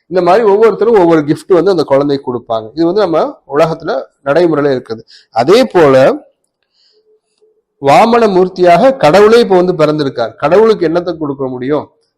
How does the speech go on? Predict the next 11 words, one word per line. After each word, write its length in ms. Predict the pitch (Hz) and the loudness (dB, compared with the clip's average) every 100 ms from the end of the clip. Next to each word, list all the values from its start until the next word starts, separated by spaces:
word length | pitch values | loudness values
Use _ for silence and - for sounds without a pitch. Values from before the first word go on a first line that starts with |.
| _ _ | _ _
இந்த 140 | - 127 | -8 -2
உலகமே 380 | 147 175 190 220 | 0 2 2 2
கடவுளோட 500 | 208 165 180 170 151 | 2 2 2 2 0
இதுதான். 460 | 143 135 127 165 - | -2 -2 -2 -4 -6
ஒரு 180 | 139 135 | -8 -6
மூன்றடி 480 | 151 180 170 175 196 | -4 -4 -2 -4 -4
மண் 260 | 156 170 | -4 -6
கேட்டு 340 | 170 165 - - | -6 -8 -8 -14
திருப்பி 340 | - 175 180 196 | -14 -14 -10 -8
இந்த 180 | 170 143 | -6 -4
உலகத்தை 380 | 147 165 165 | -4 -4 -8